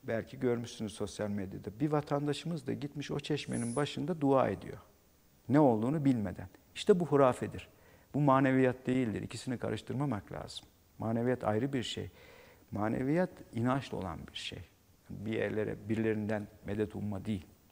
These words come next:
Ee, zaten onun mesela şöyle bir sözü var. Ee, mesela diyor ki, "Büyük dinimiz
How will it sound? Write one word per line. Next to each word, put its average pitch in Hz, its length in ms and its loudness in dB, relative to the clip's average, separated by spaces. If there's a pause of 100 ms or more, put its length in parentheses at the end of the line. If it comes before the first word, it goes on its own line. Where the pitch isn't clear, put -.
(1120)
Ee, 101 420 -2 (160)
zaten 165 480 4 (580)
onun 139 280 6
mesela 127 480 6 (1700)
şöyle 143 480 4
bir 123 100 4
sözü 127 500 2
var. 104 260 -4 (1600)
Ee, 101 220 -2 (1400)
mesela 160 360 2
diyor 196 180 4
ki, 95 260 -4 (1000)
"Büyük 214 380 6
dinimiz 180 640 4